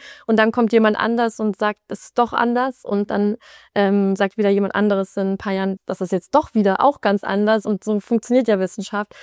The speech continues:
und nur so kommt man, glaub ich, auch als Gesellschaft weiter, und das ist ja egal, ob als Gesellschaft oder als Familie oder als Betrieb, du musst dich ja permanent hinterfragen, und das Problem ist, wenn du aber so in der Arbeit drin steckst, dass du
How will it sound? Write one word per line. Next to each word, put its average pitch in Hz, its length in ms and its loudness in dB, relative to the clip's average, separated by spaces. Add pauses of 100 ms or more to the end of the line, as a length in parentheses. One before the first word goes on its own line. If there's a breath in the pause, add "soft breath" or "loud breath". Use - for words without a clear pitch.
(180 loud breath)
und 214 100 4
nur 214 140 6
so 202 140 2
kommt 208 200 -6
man, 202 140 0
glaub 202 160 2
ich, 196 100 -6
auch 190 60 -6
als 190 180 -6
Gesellschaft 190 480 -4
weiter, 208 380 0 (260 loud breath)
und 202 80 -2
das 196 80 2
ist 202 120 -4
ja 202 60 0
egal, 202 280 2
ob 196 100 0
als 190 180 -4
Gesellschaft 202 400 -2
oder 196 100 -2
als 190 120 -4
Familie 214 400 2
oder 190 140 0
als 185 160 -6
Betrieb, 220 520 -4 (300 soft breath)
du 202 80 -2
musst 196 220 -2
dich 196 100 -4
ja 196 100 -4
permanent 196 500 -4
hinterfragen, 190 640 -10 (240 loud breath)
und 190 100 0
das 190 100 -6
Problem 202 320 4
ist, 208 140 0
wenn 202 100 4
du 196 60 6
aber 190 160 2
so 214 100 6
in 220 80 6
der 202 120 0
Arbeit 214 300 0
drin 220 140 0
steckst, - 380 -10
dass 190 100 -10
du 196 300 -6